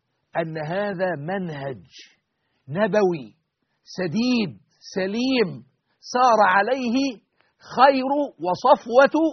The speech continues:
خلق الله تبارك وتعالى جميعاً، وهم الأنبياء. وفي الحديث:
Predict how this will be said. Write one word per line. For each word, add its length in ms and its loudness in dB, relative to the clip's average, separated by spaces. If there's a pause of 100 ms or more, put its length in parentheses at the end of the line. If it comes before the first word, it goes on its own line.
(180)
خلق 240 0
الله 260 -2
تبارك 420 -2
وتعالى 300 -2 (120)
جميعاً، 400 -2 (300)
وهم 420 -4 (120)
الأنبياء. 540 -8 (1500)
وفي 160 -12
الحديث: 400 -4